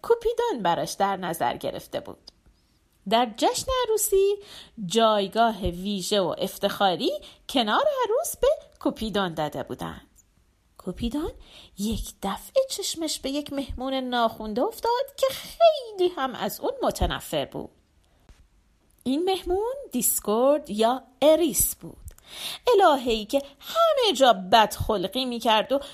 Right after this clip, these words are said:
دوست داشت که بین مردم دعوا راه بندازه.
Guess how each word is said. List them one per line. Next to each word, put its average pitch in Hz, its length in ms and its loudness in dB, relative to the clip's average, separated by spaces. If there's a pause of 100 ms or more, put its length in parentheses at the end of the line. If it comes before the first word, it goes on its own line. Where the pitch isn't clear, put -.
(200)
دوست 453 360 2
داشت 240 360 0
که 233 80 0
بین 196 340 -2
مردم 156 380 -2 (220)
دعوا 247 440 4
راه - 300 -4
بندازه. - 560 -6